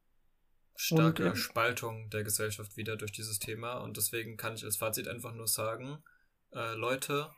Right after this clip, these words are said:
Speaker 1: hört mehr von unserem Podcast. Dann haben wir beim nächsten Mal nicht mehr so ein Problem.
Speaker 2: Und Leute, hört euch gegenseitig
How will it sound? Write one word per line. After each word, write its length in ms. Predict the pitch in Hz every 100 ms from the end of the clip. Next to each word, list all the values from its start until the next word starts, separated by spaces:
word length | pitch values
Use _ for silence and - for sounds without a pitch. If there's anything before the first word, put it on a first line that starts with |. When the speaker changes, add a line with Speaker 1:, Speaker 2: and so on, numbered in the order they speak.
| - _ -
Speaker 1:
hört 500 | 120 123 - - - _ _ _ _ -
mehr 460 | 113 110 110 110 107
von 220 | - 110
unserem 300 | 101 104 107
Podcast. 680 | 101 104 - 101 98 - - _ _
Dann 300 | 104 104 101 -
haben 140 | 110
wir 240 | 107 104 104
beim 140 | 107
nächsten 300 | 107 107 -
Mal 180 | 107 104
nicht 140 | 101 -
mehr 80 |
so 80 | 101
ein 80 | 101
Problem. 460 | 101 101 104 101 101 _ _ _ - - - -
Speaker 2:
Und 380 | 175 165 -
Leute, 680 | 170 170 196 190 214 202 - - _ - _ _
hört 600 | - 180 208 - - - _
euch 220 | - 143 -
gegenseitig 680 | 156 170 160 143 135 -